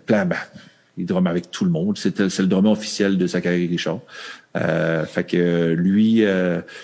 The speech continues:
et, euh, Yann Lévesque à la basse. Et, euh, qui, qui est là, qui est là avec les deux albums. Fait que je voulais avoir une continuité. Fait que tu peux écouter Garde ton accent un et Garde ton accent deux après.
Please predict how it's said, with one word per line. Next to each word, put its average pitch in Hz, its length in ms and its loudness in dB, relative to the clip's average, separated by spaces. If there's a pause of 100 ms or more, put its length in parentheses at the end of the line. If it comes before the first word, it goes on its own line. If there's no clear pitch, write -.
(200)
et, 98 300 4
euh, 90 440 2
Yann 98 240 2
Lévesque 92 580 0
à 95 100 0
la 90 100 2
basse. 85 480 -6 (460)
Et, 80 300 -4
euh, - 20 -8 (800)
qui, 90 220 -4
qui - 160 -6
est 92 40 0
là, 87 320 2
qui - 120 -4
est - 20 2
là 85 80 2
avec 85 180 0
les 90 80 0
deux 85 200 0
albums. 85 360 0
Fait 95 140 -2
que - 80 -12
je - 100 -10
voulais 104 160 4
avoir 139 520 2 (320)
une 107 120 4
continuité. 143 840 2
Fait - 160 -2
que - 80 -8
tu - 120 -12
peux 156 100 4
écouter 160 340 2
Garde 135 220 2
ton 117 160 2
accent 110 300 2 (100)
un 120 280 2
et 95 60 -2
Garde 107 200 2
ton 101 120 2
accent 95 300 0
deux 95 340 0
après. 95 380 -2